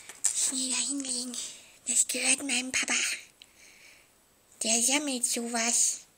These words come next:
Ich weiß gar nicht, wo der ist.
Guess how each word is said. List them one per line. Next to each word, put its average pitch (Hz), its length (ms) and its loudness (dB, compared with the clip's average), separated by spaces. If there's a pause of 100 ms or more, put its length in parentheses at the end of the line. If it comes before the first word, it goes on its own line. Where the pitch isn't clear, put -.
(1700)
Ich - 140 -2
weiß 254 260 2
gar 254 200 0
nicht, 254 280 -2 (100)
wo 262 60 -6
der 247 280 0
ist. - 420 4